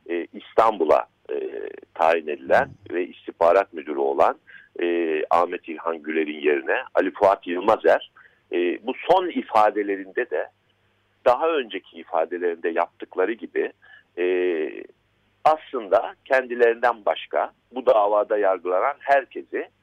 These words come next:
Speaker 1: bir kez daha ve ciddi bir şekilde suçladılar.
Speaker 2: Hı hı.
Speaker 1: Çünkü, e, bu sanıklar, e, görevlerini yaptıklarını, e, söylüyorlar ve, e, Trabzon, e, Trabzon'daki jandarmayı,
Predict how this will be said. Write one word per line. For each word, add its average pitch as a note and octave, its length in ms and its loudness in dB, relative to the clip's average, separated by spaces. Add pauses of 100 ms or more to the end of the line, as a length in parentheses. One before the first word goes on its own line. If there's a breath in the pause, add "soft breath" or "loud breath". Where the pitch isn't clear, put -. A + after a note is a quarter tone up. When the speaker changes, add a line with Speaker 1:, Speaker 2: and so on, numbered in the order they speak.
(120)
Speaker 1:
bir G#2+ 120 -14
kez F#2 320 -2
daha F#2 260 2
ve A#2 140 -4
ciddi - 360 -12
bir - 60 -18
şekilde F2 340 -8
suçladılar. - 920 -4
Speaker 2:
Hı - 500 -18
hı. - 100 -12
Speaker 1:
Çünkü, D3 520 0
e, G2+ 460 4
bu - 100 2 (100)
sanıklar, G2 640 0 (120)
e, G2 60 2 (1000)
görevlerini A#2+ 680 2
yaptıklarını, E2+ 880 -2 (640)
e, E2 360 -6
söylüyorlar E2 800 0
ve, A#2 220 4 (360)
e, G2+ 380 -6 (100)
Trabzon, G2 500 0
e, D2+ 280 -10 (1200)
Trabzon'daki F2 720 -4
jandarmayı, D#2 800 -2